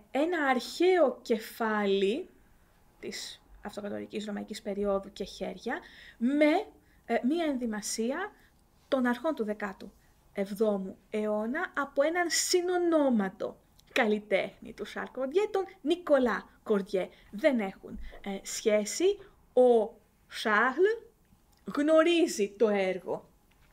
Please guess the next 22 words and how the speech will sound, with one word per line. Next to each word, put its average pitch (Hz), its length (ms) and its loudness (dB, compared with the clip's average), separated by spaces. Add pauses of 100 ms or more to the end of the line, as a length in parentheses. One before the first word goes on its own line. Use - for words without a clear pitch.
(220)
του 220 120 0
Νικολά 202 540 2
και 320 140 -4
ενδεχομένως 240 580 -4
να 240 100 -4
ήταν 262 280 -4 (300)
και 254 160 0
αυτό 226 280 -4
μέσα 233 280 -6
στις, - 360 -12
ε, 196 160 -6 (140)
στους 220 260 -4
λόγους 247 360 -4 (220)
που 240 60 -10
τον 220 220 -6
επηρέασαν 226 800 -2 (240)
να 233 100 -4
χρησιμοποιήσει 214 560 -6
αυτή, - 140 -8
λοιπόν, 226 280 -6
την 220 200 -8
πολυχρωμία. 196 720 -8